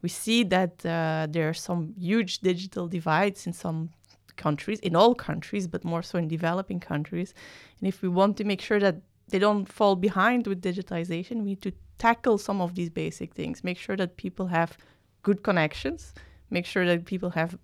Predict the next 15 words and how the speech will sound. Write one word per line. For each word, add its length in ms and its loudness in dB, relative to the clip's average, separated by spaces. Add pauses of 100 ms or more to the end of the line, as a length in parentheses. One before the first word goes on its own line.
basic, 520 0
uh, 160 -2
solid 460 2
basic 400 -2
digital 420 -6
skills. 460 -6 (320)
'Cause 80 -20
otherwise, 640 6 (200)
you're 140 2
absolutely 560 0
right 280 2
to 60 -10
say 380 -4 (480)
that 380 -4 (100)
the 100 0